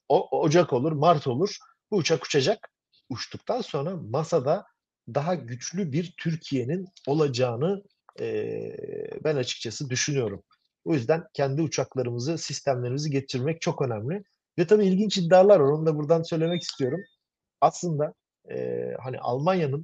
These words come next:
keşke otursup, oturup milli muharep uçağı, e, ortak olsa, birlikte bir şeyler yapılsa, hani bir taraftan Eurofighter'a, e,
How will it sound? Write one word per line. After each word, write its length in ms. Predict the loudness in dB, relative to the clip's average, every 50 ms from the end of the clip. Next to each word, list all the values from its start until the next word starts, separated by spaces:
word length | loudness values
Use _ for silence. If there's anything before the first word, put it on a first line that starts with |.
| -8
keşke 360 | -6 -6 -4 -4 -2 0 2 2
otursup, 420 | 2 0 -2 -12 -12 -10 -12 -12 _ -6
oturup 360 | -6 -4 -4 -2 -4 -4 -6 _ _ _ _ -8
milli 240 | -6 -2 -2 0
muharep 340 | 2 2 4 4 4 2 0
uçağı, 420 | -2 -4 2 4 6 6 4 2 -4 _ _ _ -4
e, 680 | -2 0 2 2 2 0 0 -2 -2 -4 -4 -6 -6 -6 -2 2
ortak 340 | 2 2 6 4 4 4
olsa, 340 | 4 -4 -4 -6 -10 -10 -10 _ _ _ -20 _ _ _ _ -4
birlikte 360 | -2 0 0 0 2 2 2 2
bir 60 | 4
şeyler 300 | 6 6 6 8 8 6
yapılsa, 480 | 6 4 4 0 -2 0 0 -2 -2 0
hani 200 | -2 -4 -4 -4
bir 60 | -2
taraftan 480 | 2 4 4 4 4 4 2 2 2 2
Eurofighter'a, 800 | 2 6 6 6 6 6 2 -2 0 0 4 4 4 4 2 -4 -6 -6
e, 300 | -4 -4 -4 -4 -4 -6